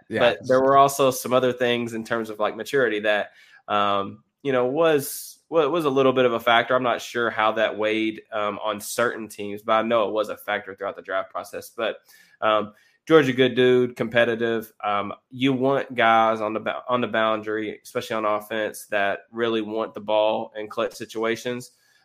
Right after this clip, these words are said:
Speaker 2: um, to help the team win. And I don't see a problem necessarily with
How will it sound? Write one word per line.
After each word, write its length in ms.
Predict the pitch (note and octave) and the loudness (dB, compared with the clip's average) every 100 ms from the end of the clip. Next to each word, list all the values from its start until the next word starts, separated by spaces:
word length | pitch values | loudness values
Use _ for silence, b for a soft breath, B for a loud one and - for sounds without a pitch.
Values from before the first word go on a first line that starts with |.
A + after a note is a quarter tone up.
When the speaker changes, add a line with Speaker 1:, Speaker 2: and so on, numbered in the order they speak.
| - | -8
Speaker 2:
um, 240 | G2 G2+ G2+ | -6 -6 -6
to 100 | G#2+ | -4
help 200 | A2 - | -4 -6
the 80 | |
team 320 | A2 A2+ A2 A2 | -10 -6 -6 -4
win. 240 | A2+ A#2+ | -2 -2
And 120 | G#2 | -6
I 180 | - G#2 | -8 -6
don't 180 | A2 - | -6 -8
see 180 | - G#2+ | -8 -8
a 60 | |
problem 720 | - _ G2+ G2+ G#2 G2+ G2 | -8 _ -2 -2 -2 -6 -6
necessarily 680 | G2+ G2+ - - G#2 G2+ G2+ | -8 -10 -12 -8 -6 -6 -8
with 340 | G2+ G#2+ G#2+ | -8 -6 -6